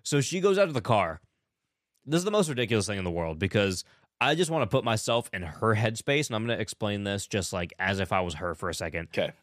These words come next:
Speaker 1: I go out to my car. I go to start it.
Speaker 2: Yep.
Speaker 1: All of a sudden, there's someone in the back of my car.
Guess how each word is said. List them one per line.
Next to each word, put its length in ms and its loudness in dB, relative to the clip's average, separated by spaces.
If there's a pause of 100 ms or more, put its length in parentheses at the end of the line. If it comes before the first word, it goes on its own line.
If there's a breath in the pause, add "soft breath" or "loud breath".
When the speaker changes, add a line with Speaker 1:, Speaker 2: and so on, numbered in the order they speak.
(160)
Speaker 1:
I 120 0
go 200 2
out 240 -2
to 100 -6
my 220 -4
car. 560 -6 (1300)
I 140 0
go 300 0
to 80 -2
start 320 -4
it. 120 -6 (280)
Speaker 2:
Yep. 180 -4 (160)
Speaker 1:
All 160 4
of 60 2
a 20 -4
sudden, 220 0
there's 160 -4
someone 180 -4
in 80 -2
the 60 -2
back 200 2
of 60 -6
my 140 0
car. 400 -4